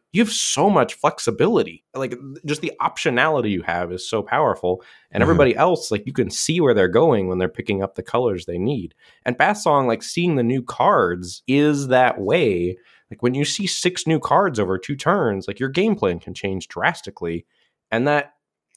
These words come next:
Speaker 1: the sooner you get it down, the sooner you get to make those choices.
Speaker 2: Absolutely.
Speaker 1: Also, looping. Like,
Speaker 2: Yeah.
Speaker 1: right? I mean, like, two of them looping, Samwise being in there, splashing Revive the Shire. That was a real thing to do in the format. There were some games that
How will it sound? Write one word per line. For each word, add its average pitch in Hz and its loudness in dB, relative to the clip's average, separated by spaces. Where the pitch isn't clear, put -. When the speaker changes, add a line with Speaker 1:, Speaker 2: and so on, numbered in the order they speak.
Speaker 1:
the 113 -4
sooner 170 2
you 139 2
get 139 2
it 98 0
down, 120 2
the 92 -4
sooner 117 -4
you 90 -6
get 92 -2
to 104 0
make 110 -2
those - -2
choices. - -4
Speaker 2:
Absolutely. 95 0
Speaker 1:
Also, 240 4
looping. 294 2
Like, 98 -4
Speaker 2:
Yeah. 123 6
Speaker 1:
right? 349 4
I 185 4
mean, 254 2
like, 151 -2
two 240 2
of 240 0
them 226 2
looping, 220 2
Samwise 190 2
being 185 2
in 180 4
there, 180 2
splashing 185 0
Revive 151 2
the 160 -2
Shire. 165 4
That 233 2
was 359 2
a 302 0
real 302 2
thing 247 2
to 226 2
do 254 2
in 127 0
the 139 2
format. 151 0
There 147 4
were 330 0
some 330 -2
games 185 4
that 135 2